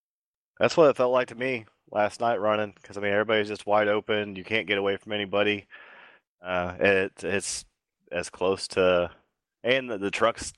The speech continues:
suck up really well, too, so it's probably as close to a restrictor plate race that you can find as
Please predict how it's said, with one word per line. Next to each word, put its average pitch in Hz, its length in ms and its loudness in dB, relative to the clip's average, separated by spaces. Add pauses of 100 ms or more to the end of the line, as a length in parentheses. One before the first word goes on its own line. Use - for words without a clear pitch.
suck - 300 0
up 104 180 2
really 90 180 0
well, 85 240 0
too, 95 320 -2
so 85 180 -2
it's 85 200 -4
probably 110 340 0
as 98 140 -4
close 101 460 -2
to 95 200 -2
a 87 60 2
restrictor 82 400 -6
plate 82 220 0
race 82 240 0
that - 160 -14
you 90 60 -14
can 82 160 -10
find 87 420 0
as - 240 -12